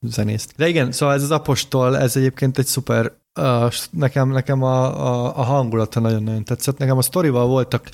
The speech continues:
kisebb problémáim, ö, főleg a, a, a vége, amikor ugye,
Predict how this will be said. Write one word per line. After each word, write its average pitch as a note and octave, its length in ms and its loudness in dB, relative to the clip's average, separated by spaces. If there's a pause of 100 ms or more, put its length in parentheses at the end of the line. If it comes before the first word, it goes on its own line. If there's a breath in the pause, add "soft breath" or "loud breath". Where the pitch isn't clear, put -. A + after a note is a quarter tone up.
kisebb C3+ 280 -2
problémáim, A#2+ 840 -2 (120)
ö, A#2+ 320 -2 (180)
főleg B2 260 2
a, A2 360 2
a, - 140 -4
a C3+ 80 0
vége, B2 560 4 (140)
amikor B2+ 400 -2
ugye, A#2+ 200 2